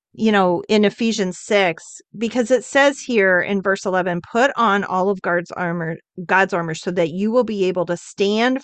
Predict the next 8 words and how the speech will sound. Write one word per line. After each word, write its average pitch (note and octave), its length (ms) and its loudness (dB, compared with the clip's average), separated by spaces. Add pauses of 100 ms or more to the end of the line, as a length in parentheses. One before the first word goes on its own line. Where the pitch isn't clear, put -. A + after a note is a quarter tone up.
(140)
firm G3 480 4
against G3 760 0 (420)
all G3 220 6
the G3 100 -2
strategies E3 760 0
of D#3+ 160 -6
the E3 100 -2
devil." D3+ 480 -4